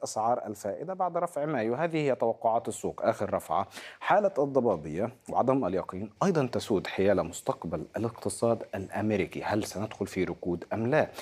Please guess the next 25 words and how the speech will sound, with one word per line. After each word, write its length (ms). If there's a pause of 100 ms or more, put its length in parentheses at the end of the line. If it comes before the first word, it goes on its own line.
(180)
بالتالي 360
هذا 120
قد، 260 (400)
آه، 120
يحمل 420
أو 120
يحمل 300
بالفعل 460
تداعيات 400
سلبية 400
على 120
النفط، 300
يعني، 200
أدى 220
إلى 120
الموجة 300
البيعية 380
الأخيرة. 500 (500)
أسعار 300
الفائدة 380
الأمريكية 420
المرتفعة 800
لا 140
زالت 520
مؤثرة، 760